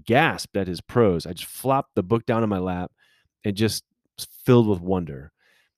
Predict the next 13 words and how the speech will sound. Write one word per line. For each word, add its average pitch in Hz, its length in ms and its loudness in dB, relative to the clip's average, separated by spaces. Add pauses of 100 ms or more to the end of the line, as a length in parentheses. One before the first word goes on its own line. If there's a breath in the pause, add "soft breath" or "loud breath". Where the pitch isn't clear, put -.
(180)
It 147 40 -2
was 127 100 4
overwhelming. 98 640 2 (880)
I 113 60 0
read 110 200 2
countless 131 460 2
paragraphs 85 760 -6
multiple 104 380 -4
times 85 460 -8
just 135 180 -8
to 90 100 -10
savor 90 840 -2
his 85 500 -6